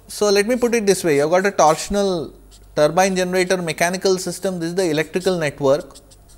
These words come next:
Okay. The, any torsional,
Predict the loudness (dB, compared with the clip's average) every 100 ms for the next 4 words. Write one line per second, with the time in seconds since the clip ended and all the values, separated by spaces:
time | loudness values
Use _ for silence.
0 | -20 -20 _ _ -20 _ _ -20 -20 -20
1 | _ -20 -16 -10 -10 -10 -18 -20 -20 -20
2 | -20 _ -12 -10 -10 -14 -20 -20 -20 -20
3 | -20 -20 _ -2 0 0 0 0 6 6
4 | 4 -2 -2 0 -2